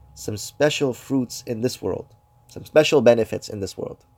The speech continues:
Thus, if Allah wishes, He may inspire the heart of the salik with a wondrous kind of knowledge and cognition. Among the lofty bounties that Allah Ta'ala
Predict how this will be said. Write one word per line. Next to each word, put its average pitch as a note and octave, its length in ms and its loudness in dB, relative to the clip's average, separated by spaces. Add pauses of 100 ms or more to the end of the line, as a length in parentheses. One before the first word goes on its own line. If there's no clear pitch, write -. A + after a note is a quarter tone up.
(4000)
Thus, - 400 2 (420)
if B2 120 -8
Allah A#2+ 300 6
wishes, D#3 540 -2 (300)
He B2+ 120 -8
may A#2+ 140 -4
inspire C3 580 6
the A#2+ 220 -4
heart C3+ 180 2
of A2+ 120 -8
the A#2 60 -4
salik A#2+ 540 2 (340)
with A2+ 160 -4
a B2 60 4
wondrous B2 420 2
kind A#2+ 300 -4
of G#2+ 120 -2
knowledge A#2 400 4
and G#2+ 160 -6
cognition. G2 580 -8 (1500)
Among C3+ 280 4
the C#3+ 80 2
lofty D3 400 4
bounties C3+ 400 4
that B2+ 120 4
Allah C3 240 6
Ta'ala C3 480 4